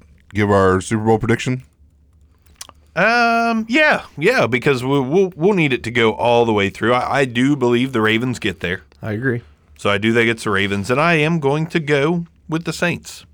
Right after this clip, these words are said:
Speaker 2: I think it's gonna be Ravens, Saints, and I think Drew Brees walks away with one.
Speaker 3: Ditto.
Speaker 1: I guess we're, the consensus is here. <laughs> Saints,
Speaker 2: Wow.
Speaker 1: Ravens, Saints win.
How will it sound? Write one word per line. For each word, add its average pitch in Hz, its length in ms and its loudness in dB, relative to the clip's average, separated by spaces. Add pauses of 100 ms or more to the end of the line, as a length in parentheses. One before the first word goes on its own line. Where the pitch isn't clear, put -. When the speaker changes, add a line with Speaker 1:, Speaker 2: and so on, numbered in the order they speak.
(400)
Speaker 2:
I 120 100 2
think 135 140 0
it's 139 100 -14
gonna 147 140 -4
be 139 100 -2
Ravens, 135 560 0
Saints, - 580 -6 (520)
and 117 680 2 (440)
I - 180 -6
think 127 300 -6
Drew 127 180 0
Brees 123 240 -2
walks 110 300 -2
away 87 200 -6
with 82 200 -18
one. 87 160 -16 (560)
Speaker 3:
Ditto. 104 320 -4 (640)
Speaker 1:
I 90 80 -6
guess 92 260 -4
we're, 90 220 -4 (960)
the 92 100 -4
consensus 90 640 -6
is 87 160 -8
here. 92 280 2
<laughs> - 60 -20
Saints, 135 380 0
Speaker 2:
Wow. 117 60 2
Speaker 1:
Ravens, 107 500 0 (560)
Saints 95 340 -2
win. 80 280 -6